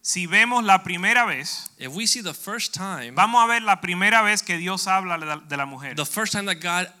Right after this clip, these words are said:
Speaker 2: speaks about a woman.
Speaker 1: Vamos a ver cuáles eran los pensamientos de Dios para la mujer.
Speaker 2: What were God's thoughts about women?
Speaker 1: ¿Cuál, la primera vez que él habló de una mujer, qué él dijo?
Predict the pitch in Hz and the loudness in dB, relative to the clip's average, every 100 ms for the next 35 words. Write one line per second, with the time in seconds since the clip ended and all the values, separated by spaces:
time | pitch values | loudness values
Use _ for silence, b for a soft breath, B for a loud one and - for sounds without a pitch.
0 | _ _ - - - 262 262 - 165 156 | _ _ -2 0 0 -2 2 2 2 -2
1 | 156 - 135 135 151 117 104 117 185 233 | -4 -10 -16 -10 -10 -10 -10 0 0 4
2 | 233 220 226 202 196 208 226 220 - 190 | 4 6 4 2 4 4 4 2 0 -4
3 | 180 180 190 196 185 170 185 185 160 139 | -4 -4 -6 -6 -6 -4 -6 -4 -6 -6
4 | 131 123 127 180 214 196 202 185 - - | -10 -12 -4 -2 -2 -2 0 0 0 -2
5 | 233 226 190 - - 143 151 139 127 151 | -4 -2 0 0 -2 -2 -2 -2 -8 -6
6 | 175 123 107 104 _ _ _ _ _ _ | -6 -6 -12 -20 _ _ _ _ _ _
7 | _ 175 202 220 _ _ 170 175 180 196 | _ 2 2 2 _ _ 2 2 2 -6
8 | 196 226 233 233 - 208 202 196 208 190 | -2 2 2 2 -2 0 0 0 -6 -6
9 | 180 185 190 170 160 143 120 | -6 -6 -6 -8 -10 -10 -12